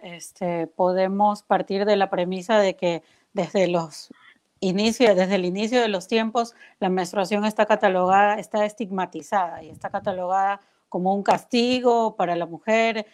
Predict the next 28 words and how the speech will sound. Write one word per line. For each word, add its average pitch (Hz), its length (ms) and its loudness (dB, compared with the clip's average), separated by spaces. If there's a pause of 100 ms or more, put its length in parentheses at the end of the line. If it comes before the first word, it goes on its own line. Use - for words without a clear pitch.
(200)
eh, 170 340 -2
una, 190 680 0
un, 190 640 -6
un 190 200 -6
periodo 196 560 6
de, 185 220 2
de, 165 480 -6 (340)
de 170 280 -2
su 175 180 -4
vida 196 420 4 (300)
en 180 160 0
el 170 120 2
que 170 460 2
está 170 240 -4
con 185 160 0
vergüenza, 196 920 2 (240)
en 170 160 -2
el 165 180 -4
que 160 540 -2
están 180 260 -4
un 175 80 -4
poco 180 220 0
más 170 260 -2
tímidas, 208 500 2
las 175 120 0
mujeres 175 340 -2
se 185 80 -4
tornan 175 480 0